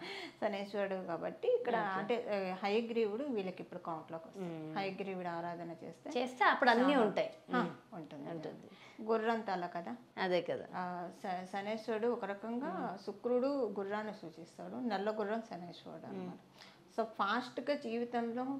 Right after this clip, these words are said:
Speaker 1: పరుగులు పెట్టాలంటే ఆర్థిక పరంగా కావచ్చు, మిగతా విషయాల్లో కావచ్చు, హయగ్రీవుడు ఆరాధన వీళ్ళకి బాగా కలిసి వస్తుంది.
Speaker 2: నా, ఓకే.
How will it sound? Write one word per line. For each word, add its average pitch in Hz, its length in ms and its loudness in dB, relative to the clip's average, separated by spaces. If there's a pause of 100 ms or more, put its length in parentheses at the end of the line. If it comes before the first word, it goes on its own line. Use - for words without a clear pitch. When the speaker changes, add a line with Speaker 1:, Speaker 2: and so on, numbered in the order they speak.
Speaker 1:
పరుగులు 214 320 0
పెట్టాలంటే 185 880 -4
ఆర్థిక 196 400 0
పరంగా 180 420 -4
కావచ్చు, 165 680 -6
మిగతా 196 380 -6
విషయాల్లో 170 480 -8
కావచ్చు, 160 480 -8 (640)
హయగ్రీవుడు 240 500 4
ఆరాధన 190 400 0
వీళ్ళకి 190 260 -4
బాగా 180 340 -2
కలిసి - 260 -12
వస్తుంది. - 300 -12
Speaker 2:
నా, 175 80 -4
ఓకే. 160 380 -14